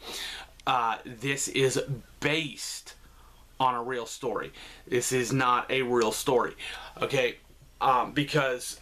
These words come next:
with most films, um, they use poetic license to, uh, make the film more exciting or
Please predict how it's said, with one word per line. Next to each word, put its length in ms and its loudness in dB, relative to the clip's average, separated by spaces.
with 500 2
most 500 4
films, 560 0
um, 480 2
they 180 0
use 720 -4
poetic 500 2
license 680 -2
to, 400 -4
uh, 240 2
make 260 -2
the 80 -12
film 280 0
more 220 2
exciting 720 0
or 540 6